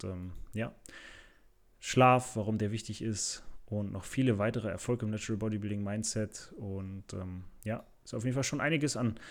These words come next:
Mehrwert, denke ich, zuran-, zusammengekommen. Je-, jemand, der alles gehört hat, hat auf jeden Fall einiges, denke ich, mitnehmen können.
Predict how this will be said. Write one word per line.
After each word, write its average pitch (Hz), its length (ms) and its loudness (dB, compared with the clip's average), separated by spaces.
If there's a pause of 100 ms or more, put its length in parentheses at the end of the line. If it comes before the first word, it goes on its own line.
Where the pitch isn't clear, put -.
(160)
Mehrwert, 139 320 10
denke 123 160 2
ich, - 80 -4
zuran-, 127 420 2
zusammengekommen. 117 640 2
Je-, 107 180 -4
jemand, 107 300 2
der 98 140 -2
alles 117 240 -2
gehört 113 280 0
hat, 107 140 -2
hat 107 100 -4
auf 101 120 -4
jeden 110 100 -2
Fall 110 160 -4
einiges, 101 400 -2
denke 107 180 -6
ich, - 120 -8
mitnehmen 101 360 -4
können. 113 320 -2